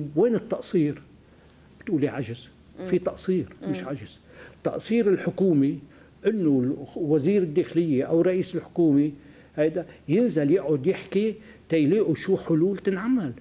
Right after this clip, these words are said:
Speaker 2: مم.
Speaker 1: وشو المطالب اللي ممكنة تنعمل ويلي مش ممكنة يجي ت-، تيقول فيها.
Speaker 2: نعم. طيب، واضح إنه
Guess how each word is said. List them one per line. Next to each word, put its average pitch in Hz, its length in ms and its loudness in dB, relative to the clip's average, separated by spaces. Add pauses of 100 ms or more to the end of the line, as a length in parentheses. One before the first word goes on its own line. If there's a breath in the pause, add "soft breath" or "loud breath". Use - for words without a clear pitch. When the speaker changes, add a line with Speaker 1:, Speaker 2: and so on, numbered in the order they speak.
(240)
Speaker 2:
مم. 180 240 -10
Speaker 1:
وشو 180 200 2
المطالب 196 580 2
اللي 160 600 2
ممكنة 156 580 2
تنعمل 127 640 0
ويلي 156 320 2
مش 202 260 0
ممكنة 170 520 2 (540 loud breath)
يجي 190 420 2
ت-، - 160 -4
تيقول 220 420 0
فيها. 233 380 -2 (200)
Speaker 2:
نعم. 156 100 -10 (500 loud breath)
طيب، - 100 -14 (300)
واضح 269 420 -2
إنه 165 460 -6